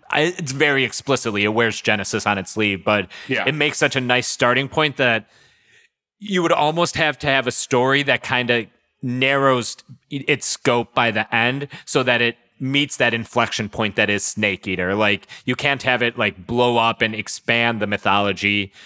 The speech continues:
Speaker 1: uh, as much as it would kinda have to, like, a-, in the end, kinda bring everything full circle back to where we were at the start of Snake Eater. So, and I think a lot of that is more effectively told through the story of Snake Eater, finding out what really happened to, say, the Sorrow,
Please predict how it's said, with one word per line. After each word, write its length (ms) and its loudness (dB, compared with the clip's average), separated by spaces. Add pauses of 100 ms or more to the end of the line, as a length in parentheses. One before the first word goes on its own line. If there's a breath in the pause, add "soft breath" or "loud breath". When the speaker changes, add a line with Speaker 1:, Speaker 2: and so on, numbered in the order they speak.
(120 loud breath)
Speaker 1:
uh, 220 2
as 220 -2
much 240 0
as 160 0
it 80 0
would 160 -2
kinda 260 -2
have 220 0
to, 100 -2
like, 320 -2 (320 soft breath)
a-, 180 2
in 120 0
the 180 2
end, 160 0
kinda 260 -2 (180)
bring 260 0
everything 400 -2
full 240 -2
circle 340 0
back 360 -2
to 80 -4
where 180 0
we 100 -2
were 180 0
at 120 -4
the 80 -6
start 240 -2
of 80 -6
Snake 340 -8
Eater. 260 -4
So, 440 -2 (340 loud breath)
and 140 2
I 60 4
think 180 -2
a 60 2
lot 260 4
of 80 -4
that 360 0 (280 loud breath)
is 260 2
more 220 2
effectively 520 -2
told 480 0 (220)
through 240 0
the 120 0
story 360 0
of 80 -6
Snake 340 -2
Eater, 200 2
finding 340 0
out 160 2
what 180 0
really 220 0
happened 320 -2
to, 40 -6
say, 180 0
the 100 0
Sorrow, 800 0